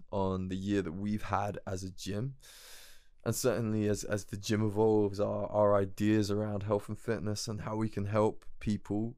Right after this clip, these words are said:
changes and evolves as we, we learn more, you know, about the people that come into the gym. And, and we had this idea, right, about how obviously most people are beyond sick of,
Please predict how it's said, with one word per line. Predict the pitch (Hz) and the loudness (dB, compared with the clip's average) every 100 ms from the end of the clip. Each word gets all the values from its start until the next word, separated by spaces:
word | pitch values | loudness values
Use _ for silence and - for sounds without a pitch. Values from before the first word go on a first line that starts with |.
| - | -6
changes | - 104 101 104 104 | -2 -2 -2 -4 -2
and | |
evolves | 104 98 101 110 113 | -2 -2 -2 -4 -6
as | 98 101 | -6 -4
we, | 107 104 | -2 -2
we | 98 120 | 0 2
learn | 113 101 95 | 4 2 0
more, | 98 107 120 - | -4 -4 -6 -6
you | 104 | -6
know, | 104 | -4
about | 113 107 95 | -6 -4 -4
the | 98 | -2
people | 104 101 | -4 -4
that | 92 | -2
come | 104 | 0
into | 98 98 | -2 -4
the | 92 | -6
gym. | 87 98 131 - - - - - - - - - - - | -2 -4 -4 -10 -14 -14 -16 -16 -16 -16 -16 -16 -12 -4
And, | 117 117 113 | 0 2 4
and | |
we | 123 | 6
had | 131 | 6
this | 135 160 | 4 -2
idea, | 127 - 147 104 - - | -2 -2 0 0 -4 -10
right, | 98 104 110 - | -4 -2 -2 -4
about | 98 110 104 104 | -2 0 0 0
how | 101 104 104 101 - - - - - | 2 2 2 -2 -4 -10 -14 -8 4
obviously | 123 95 101 - - 101 | 4 4 -4 -4 -6 -2
most | 104 104 | 0 0
people | - 101 - 95 95 | -2 -4 -4 -4 -2
are | - - - - - | -4 -8 -18 -14 -2
beyond | 110 107 104 98 | 0 2 2 0
sick | - - - - - - | -6 -4 -2 -2 -4 -4
of, | 98 - | -2 -4